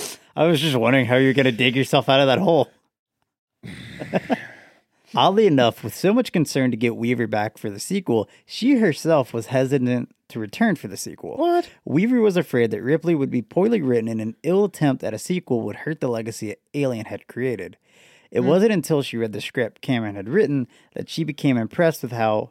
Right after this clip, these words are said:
Speaker 1: he portrayed the character and the mother-daughter type relationship Ripley creates with Newt. Speaking of Newt, she would go on to play, be played by Carrie Henn,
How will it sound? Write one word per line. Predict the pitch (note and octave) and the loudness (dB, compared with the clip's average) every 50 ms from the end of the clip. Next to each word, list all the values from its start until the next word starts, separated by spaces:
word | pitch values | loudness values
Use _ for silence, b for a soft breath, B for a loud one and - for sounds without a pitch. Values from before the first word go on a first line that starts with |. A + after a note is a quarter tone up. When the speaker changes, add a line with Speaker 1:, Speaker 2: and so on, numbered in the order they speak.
| _ _ _ | _ _ _
Speaker 1:
he | - - E3 F3 | -8 -6 -6 -4
portrayed | - F3 - - C#3+ A#2+ A2+ | -4 -6 -4 0 0 0 0
the | A2 G2+ | -2 -6
character | - A#2 G#2 G2+ G2+ G2 - - G#2 G2+ | -8 -6 -6 -6 -6 -8 -10 -10 -10 -10
and | G2+ G2+ | -10 -10
the | G2 | -6
mother-daughter | G2+ A#2 C3+ C#3+ D#3+ C#3 B2+ B2 A#2+ A#2 A#2 A2+ | -4 -2 0 0 0 0 0 0 0 -2 -4 -4
type | - A#2+ G#2+ G#2 - | -6 -6 -6 -6 -6
relationship | A2 A2+ D3 F3+ F#3+ - - C3 A2 - A2+ G#2+ G#2 - - | -4 -2 -2 -2 -2 -2 -4 -6 -6 -4 -6 -8 -8 -10 -8
Ripley | A#2 C3+ D3 - E3+ D#3+ | -6 -6 -6 -4 -6 -8
creates | - - - A#2+ G#2+ G#2+ - - | -8 -6 -6 -4 -4 -6 -8 -10
with | G#2+ G#2 | -10 -8
Newt. | C#3 E3 E3+ C#3+ - - _ _ b b b b b b b | -6 -4 -4 -4 -6 -8 _ _ b b b b b b b
Speaking | _ - - - A#3+ A3+ - C3+ A#2 A2 | _ -12 -4 -4 -2 -2 0 -2 -2 -2
of | G2 G2+ | -4 -8
Newt, | G2+ G2+ G2 G2 b b b b b b b b | -8 -10 -10 -12 b b b b b b b b
she | _ - - F#3 A#3 C4 | _ -10 -4 0 2 2
would | A#3+ E3+ C3+ | 2 2 2
go | C3 B2+ A#2 A2 | 4 4 4 4
on | A2 A2 G#2+ | 2 0 -4
to | G2+ | -6
play, | - - - A2 G#2 G2+ G2+ - - - C3 | -8 -6 -6 -4 -4 -4 -4 -6 -8 -8 -6
be | C#3+ F3+ F#3+ | -4 -4 -4
played | - C#3 B2+ A#2 A2+ | 0 0 2 2 2
by | A2 G#2 G#2 | 0 -2 -4
Carrie | - - - C#3+ A#2 G#2+ G#2 G#2 | -6 -2 0 0 2 2 0 -2
Henn, | G#2+ E3 G#3+ G3 D#3+ D3 C#3 | 0 0 2 2 0 -2 -4